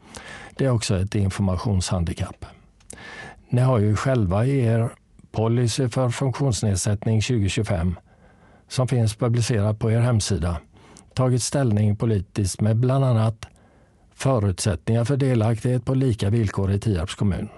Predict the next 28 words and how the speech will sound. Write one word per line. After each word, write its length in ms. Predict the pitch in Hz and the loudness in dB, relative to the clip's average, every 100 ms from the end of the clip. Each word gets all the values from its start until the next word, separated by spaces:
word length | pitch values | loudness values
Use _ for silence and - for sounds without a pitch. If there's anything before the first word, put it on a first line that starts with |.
| - _ _ - | -20 _ _ -2
Informationen 840 | - 135 135 127 117 107 104 123 | 0 0 2 0 2 2 4 2
från 220 | 131 135 | 2 -2
kommunen 480 | 131 135 104 104 110 | 0 0 2 2 2
ska 480 | 107 - 110 113 123 | 0 -2 0 2 2
göras 440 | 120 107 98 101 | 0 0 0 -2
tillgänglig 640 | - 120 95 85 95 92 95 | 0 0 0 0 0 0 -2
för 200 | 110 107 | -4 -4
alla 280 | - 131 120 | -2 0 0
personer 520 | 131 123 113 104 110 | -2 -2 0 2 2
med 180 | 110 117 | 2 2
olika 440 | 123 101 95 104 | 2 0 0 -2
funktionsnedsättningar. 1160 | 101 107 104 113 104 98 80 - 87 - 87 87 - _ - - - - - - - - - | -2 -2 0 -2 -2 -2 -4 -4 -8 -4 -6 -6 -12 _ -20 -20 -20 -20 -20 -20 -20 -20 -4
Utgångspunkter 960 | 143 123 - 104 98 - 104 101 113 | 0 0 0 0 0 0 0 2 0
för 140 | 107 139 | -2 0
delaktighet 760 | 143 117 117 113 120 113 123 | 2 2 0 0 0 -2 0
är 140 | 120 123 | -2 0
reglerna 720 | 107 104 101 101 110 107 117 | 2 2 2 2 2 2 2
i 60 | |
F 180 | 123 - | 0 0
N-konventionen 880 | 92 92 98 92 92 107 95 98 101 | -2 0 0 0 0 0 0 2 2
om 200 | 107 110 | 2 2
delaktighet 760 | 123 107 92 92 - 101 95 107 | 2 0 0 -2 -2 -2 -2 0
och 100 | 98 | 0
jämlikhet 720 | 110 107 80 87 - 110 110 | 2 2 0 -2 -2 -4 -4
för 120 | - | -2
människor 480 | 127 135 113 104 120 | 0 2 0 0 0
med 260 | 117 117 110 | 0 0 -2
funktionsnedsättning 1300 | 120 110 131 113 - 104 - 104 95 - 110 110 | -2 -2 0 -2 0 -2 0 -4 -2 0 2 0